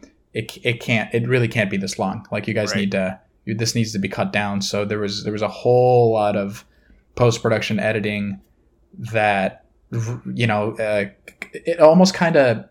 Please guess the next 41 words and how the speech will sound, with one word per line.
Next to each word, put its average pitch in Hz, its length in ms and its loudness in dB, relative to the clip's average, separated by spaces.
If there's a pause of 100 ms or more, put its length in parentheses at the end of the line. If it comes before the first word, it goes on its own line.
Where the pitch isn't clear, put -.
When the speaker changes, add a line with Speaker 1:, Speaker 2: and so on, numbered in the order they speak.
Speaker 1:
you 127 120 -2
know, 113 300 0
um, 101 500 0 (1400)
I, 127 140 0
I, 120 260 -2
I 120 60 -2
think 123 260 -6
it, 123 340 -10
the, 117 220 4
the 113 100 -2
Zack 120 320 2
Snyder 113 300 0
cut 113 240 0
of 110 100 -6
the 110 80 0
Justice 104 480 -2
League, 101 160 -4
for 110 120 -4
example, 107 340 -2
I 107 60 0
know 107 100 -2
that 107 160 0
was 107 120 -4
supposed 110 280 -2
to 110 60 -6
be 113 60 -2
Speaker 2:
Mm-hmm. 104 40 -2
Speaker 1:
like 101 120 -4
a 104 60 -2
three 110 460 -4
and 101 80 0
a 98 40 -2
half 101 280 -4
hour 98 200 -2
film 98 320 -2
or 98 60 -2
something 98 280 -6
crazy 98 320 -4
like 95 180 -6
that. 95 320 -8 (140)
Speaker 2:
Right. 95 320 -8